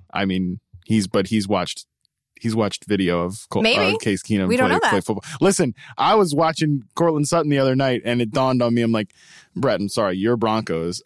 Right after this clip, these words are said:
Speaker 1: Uh, this team actually just, like,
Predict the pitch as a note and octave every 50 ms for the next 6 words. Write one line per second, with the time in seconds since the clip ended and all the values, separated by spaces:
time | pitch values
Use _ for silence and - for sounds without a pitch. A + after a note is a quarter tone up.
0 | _ - G#2+ G2+ F#2+ F#2 F2+ E2+ - - - _ _ _ _ _ _ _ _ -
1 | A#2+ B2+ F#3+ B3+ - - - C#4+ C#4+ D4 C4+ - - B2 A#2+ C#3 - - - F3
2 | E3+ E3 E3 E3 E3 E3 D#3+ - _ _ _ _ _ _ _ _ - C3 C3 B2+
3 | - - B2 A2+ G#2 G2 F#2 D#2+ -